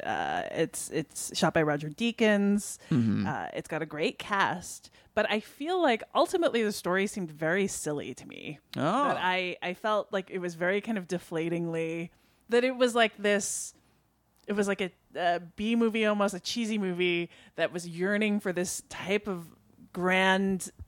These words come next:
Speaker 1: m-, this sense of mythos that I think that kind of Villeneuve aims for in all of his movies a bit,
Speaker 2: Mm.
Speaker 1: even Prisoners, uh,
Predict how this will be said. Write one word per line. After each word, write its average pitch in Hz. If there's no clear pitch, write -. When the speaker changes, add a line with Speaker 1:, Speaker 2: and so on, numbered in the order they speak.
Speaker 1:
m-, 214
this 233
sense 359
of 240
mythos 196
that 202
I 196
think 359
that 208
kind 294
of 226
Villeneuve 196
aims 180
for 170
in 156
all 170
of 262
his -
movies 349
a 349
bit, -
Speaker 2:
Mm. 101
Speaker 1:
even 330
Prisoners, 160
uh, 151